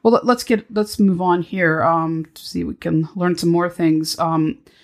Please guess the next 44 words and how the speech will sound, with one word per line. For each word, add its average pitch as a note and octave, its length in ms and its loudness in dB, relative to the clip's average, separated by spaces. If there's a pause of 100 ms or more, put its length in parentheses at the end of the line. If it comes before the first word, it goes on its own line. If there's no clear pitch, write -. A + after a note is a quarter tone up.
(160)
before C4+ 280 4
Garnett A#3+ 320 2
had G#3+ 120 -2
his F#3+ 120 -2
surgery, E3+ 500 0
Lacey G3 320 0
started F3+ 300 -6
to F#3+ 80 -10
sh-, - 120 -14
exhibit E3+ 360 -4
m-, E3 140 0
her E3+ 140 0
more E3+ 220 2
sinister E3 460 0
side. B2 360 -6 (440)
When F#3 120 4
she G3+ 140 4
went G#3+ 160 2
out A#3 120 0
for G#3+ 140 -2
a F#3 40 -2
meal F#3 260 -2
with F3 100 -2
her E3+ 100 -4
friend, D#3 480 2 (380)
she - 420 -2
struck - 460 -2
Garnett F#3+ 320 2
on E3 120 0
his D#3+ 140 2
leg. D3 260 -2
He A#3+ 120 0
was A#3+ 220 0
weeks A3+ 400 -4 (100)
old E3 380 2 (500)
<sighs> - 460 -18
because F#3+ 260 4
he G3 80 4
was E3+ 220 2 (100)
acting D#3 380 0
out. C#3+ 240 -6 (720)
This A3+ 240 2
makes F#3+ 280 -4
me F3 340 -4